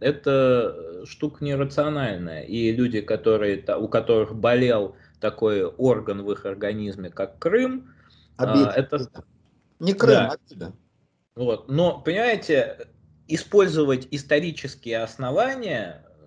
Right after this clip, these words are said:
Speaker 1: для того, чтобы перекраивать, ну, ладно, я не буду делать из себя журналистского, о, украинского журналиста, я просто скажу очень простую мысль, что вообще плевать, что там было сто, пятьдесят, двести, триста лет назад. Есть территория? Есть.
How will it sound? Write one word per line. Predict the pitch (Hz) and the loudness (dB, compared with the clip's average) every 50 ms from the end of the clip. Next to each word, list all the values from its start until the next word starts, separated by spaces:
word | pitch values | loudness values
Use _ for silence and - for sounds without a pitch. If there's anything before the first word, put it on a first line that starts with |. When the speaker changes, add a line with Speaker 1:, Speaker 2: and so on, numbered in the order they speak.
| _ 76 78 87 - | _ _ -20 -20 -10
Speaker 1:
для | - 123 135 | -4 -4 -2
того, | 139 - - 139 151 165 185 180 | -2 -2 -2 -2 -2 0 0 0
чтобы | 165 - - 143 135 127 131 131 123 | 0 0 -2 -2 -2 0 2 0 0
перекраивать, | 120 - - - 131 131 139 135 135 - 143 151 147 143 131 127 120 117 110 - - _ _ _ _ _ _ _ _ _ _ | -2 -4 -6 -4 -2 0 0 0 -2 -2 -2 0 2 2 2 2 0 0 -4 -6 -8 _ _ _ _ _ _ _ _ _ _
ну, | - 190 214 - - - _ _ _ _ _ _ _ _ _ _ | -2 -2 -2 -2 -4 -12 _ _ _ _ _ _ _ _ _ _
ладно, | 156 185 185 139 - 104 | 6 6 6 6 4 0
я | 110 127 160 180 | -2 -2 0 0
не | 190 190 | -2 -4
буду | 190 185 196 185 165 160 147 | -6 -6 -6 -4 -2 -4 -4
делать | 143 151 160 156 147 143 143 - | -2 0 2 2 2 0 -2 -4
из | - 143 135 - | -12 -14 -12 -10
себя | - 156 151 151 147 139 135 | -8 -2 2 2 2 2 2
журналистского, | 131 151 147 151 151 147 151 151 147 - - 151 143 131 | 0 -4 -6 -4 -2 -2 -2 -2 -2 -4 -4 -4 -4 -4
о, | - - 131 139 135 127 | -4 -2 0 0 0 0
украинского | 131 127 143 147 156 151 143 - - 143 139 139 | 0 2 2 2 2 2 0 -4 -6 -4 -4 -4
журналиста, | 156 151 170 190 233 262 254 - - | -4 -4 -4 -2 -2 -2 0 0 0
я | - | 2
просто | 220 233 240 233 | 4 4 2 2
скажу | - - - 151 147 170 180 196 | -2 -2 0 0 2 2 0 -2
очень | - 160 160 151 - - | 0 0 0 -2 -2 -4
простую | - 127 120 113 - - 139 139 120 | -4 -4 -4 -4 -4 -4 -4 -4 -2
мысль, | 113 101 90 82 - - - - _ _ _ _ | -4 -6 -10 -12 -14 -18 -20 -20 _ _ _ _
что | - - | -2 0
вообще | 143 143 - 214 | 0 2 2 0
плевать, | - - - 151 135 139 143 156 214 247 254 254 - - | 0 0 0 2 4 4 4 4 4 2 2 -2 -6 -12
что | - - - 170 - | -12 -4 -2 -2 0
там | - 131 120 127 | 0 0 -2 -2
было | 139 175 208 196 180 143 101 | 0 0 0 2 2 0 0
сто, | - - - - - 151 165 165 165 160 | -2 -6 -14 -6 -2 0 2 4 4 2
пятьдесят, | 160 - 113 110 117 120 - - - 143 143 147 143 135 - - 95 | 2 -2 -8 -14 -12 -14 -8 -2 0 2 2 2 2 0 -2 -8 -12
двести, | 98 107 117 131 147 151 139 139 - - 139 131 | -10 -6 -2 0 2 2 0 0 -4 -6 -8 -8
триста | - - 113 123 131 156 151 - - - 120 | -6 -6 -6 -4 -4 -4 -4 -6 -4 -2 -2
лет | 104 104 120 131 131 127 117 | -2 0 0 0 0 -2 -4
назад. | 113 113 107 - 92 80 76 - - | -8 -8 -8 -6 -8 -8 -10 -10 -8
Есть | 143 214 226 - - - | -6 -6 -6 -6 -6 -4
территория? | 147 127 123 123 117 104 95 85 87 92 | -2 -2 -2 0 -2 -2 -2 -2 -4 -4
Есть. | 107 113 104 92 87 - - | -4 -4 -4 -6 -6 -10 -16